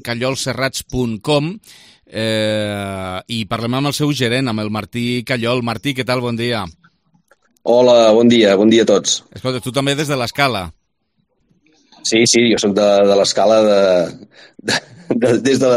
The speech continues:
Speaker 2: des, des de que vaig néixer.
Speaker 1: <laughs> Ah, molt bé, molt bé. Eh, us he donat la, la plana web tres W W W punt callolserrats punt com.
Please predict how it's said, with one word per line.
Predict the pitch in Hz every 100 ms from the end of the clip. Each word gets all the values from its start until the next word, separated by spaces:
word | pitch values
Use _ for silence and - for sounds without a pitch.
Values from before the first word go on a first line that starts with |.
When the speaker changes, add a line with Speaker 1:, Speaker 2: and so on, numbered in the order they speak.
| 98
Speaker 2:
des, | 107 127
des | 131 123
de | 127
que | 131
vaig | 131 127
néixer. | 120 - 85
Speaker 1:
<laughs> | 107
Ah, | 117 117 101 104
molt | 101 95
bé, | 92 - - 107 101 85 -
molt | 110 110
bé. | 110 -
Eh, | 113 113 113 113 113 113
us | 127 120
he | 139
donat | 165 175
la, | 185 170 156
la | 143 139
plana | 151 147
web | 156 147
tres | 143
W | 131
W | 147 151
W | 139
punt | 147 156 156
callolserrats | 139 127 139 135 139 127 139 -
punt | - 135 120
com. | 139 139